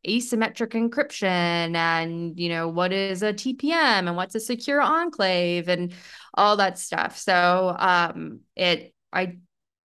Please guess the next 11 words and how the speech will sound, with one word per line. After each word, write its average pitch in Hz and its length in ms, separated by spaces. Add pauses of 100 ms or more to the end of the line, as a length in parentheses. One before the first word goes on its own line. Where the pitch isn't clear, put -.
(180)
I 196 180 (100)
really 196 760 (240)
sat - 300
down 160 240
and - 80
did 156 140
my 160 120
homework 147 480
'cause 180 160
I 175 140
knew 170 520